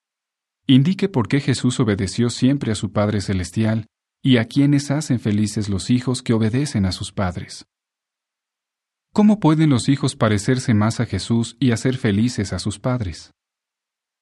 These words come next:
Una manera es obedeciéndolos. Aunque a veces les cueste trabajo, eso es lo que Dios desea que hagan.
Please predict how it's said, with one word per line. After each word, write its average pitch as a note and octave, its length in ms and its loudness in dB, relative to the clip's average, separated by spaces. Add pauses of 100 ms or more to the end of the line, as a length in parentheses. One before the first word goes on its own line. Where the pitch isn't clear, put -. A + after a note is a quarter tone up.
Una A2 240 2
manera B2+ 400 4
es A#2 160 0
obedeciéndolos. G2 960 -2 (1000)
Aunque B2+ 300 4
a B2 60 4
veces D#3+ 320 -2
les A2 160 2
cueste A2+ 320 0
trabajo, G#2 600 0 (260)
eso C3+ 360 2
es C3+ 160 0
lo C3 80 0
que G#2 140 0
Dios G#2+ 240 0
desea G2+ 360 0
que G#2+ 140 -2
hagan. G2+ 400 -4